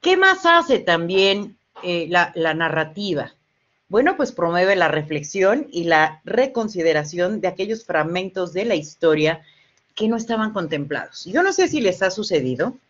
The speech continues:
porque nos, además nos sucede a nosotros, no es que nada más les suceda a nuestros coaches, sino que nos sucede a todos los seres humanos, que de repente empezamos a narrar algo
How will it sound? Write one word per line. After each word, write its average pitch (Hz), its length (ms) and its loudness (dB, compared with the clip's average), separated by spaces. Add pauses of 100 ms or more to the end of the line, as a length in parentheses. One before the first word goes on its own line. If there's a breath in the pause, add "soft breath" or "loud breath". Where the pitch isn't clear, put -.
(760)
porque 220 240 2
nos, 214 140 2
además 226 420 4
nos 370 180 0
sucede 233 500 0
a 131 80 0
nosotros, 156 500 -6
no 233 100 -4
es 254 100 -6
que 247 140 -4
nada 220 180 2
más 226 140 2
les 220 140 2
suceda 185 400 0
a 143 40 0
nuestros 135 380 -10
coaches, 156 400 -6
sino 180 220 -6
que 180 100 -8
nos 175 140 -8
sucede 269 320 2
a 254 100 0
todos 214 180 0
los 180 140 0
seres 190 260 -2
humanos, 143 440 -4 (520 loud breath)
que 233 140 6
de 240 100 6
repente 240 420 2
empezamos 254 640 -2
a 208 60 -2
narrar 185 440 2
algo 165 480 2